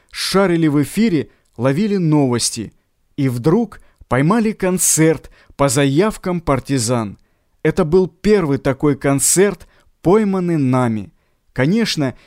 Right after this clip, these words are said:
немедленно привязали к ближайшему дереву репродуктор и оповестили всех. Мы давно уже сделали по радио свои заявки, и теперь было очень интересно,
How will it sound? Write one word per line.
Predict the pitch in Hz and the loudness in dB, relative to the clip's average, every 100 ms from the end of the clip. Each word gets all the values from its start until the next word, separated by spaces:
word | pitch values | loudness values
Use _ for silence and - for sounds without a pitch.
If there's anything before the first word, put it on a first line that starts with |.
| _ - | _ -4
немедленно | 120 175 247 175 170 165 | 2 2 2 0 -2 -2
привязали | - 156 170 151 226 202 185 - _ | 2 2 2 2 0 0 -2 -8 _
к | 123 | -4
ближайшему | 135 147 131 190 220 - 202 190 | 0 0 2 0 -2 -2 0 0
дереву | 143 175 165 143 | 2 2 2 0
репродуктор | 131 127 123 113 214 - 185 175 - _ - | -2 -2 -2 0 -2 0 -2 -2 -10 _ -4
и | 139 | -2
оповестили | 131 127 123 - - 220 202 | 0 -2 -2 -2 -4 -4 -4
всех. | 180 - - 131 120 - _ _ _ _ _ - | -4 -4 -2 0 -2 -6 _ _ _ _ _ -2
Мы | 151 | 0
давно | 175 196 247 | 2 2 0
уже | 190 139 | 0 2
сделали | 147 131 143 175 151 143 | 0 2 2 2 2 0
по | - 139 | 0 2
радио | 185 196 190 175 _ | 2 0 -2 -2 _
свои | - - 131 135 | -8 -2 0 0
заявки, | 165 127 131 135 156 - - 104 - _ _ _ | 0 0 2 2 0 -4 -14 -20 -20 _ _ _
и | 147 | -4
теперь | 151 147 220 185 - _ _ | -2 0 0 0 -6 _ _
было | 123 151 | 0 0
очень | 160 - 226 - 214 | 0 -2 -2 0 -2
интересно, | 196 175 190 208 202 165 143 | -2 0 0 0 -2 -2 -4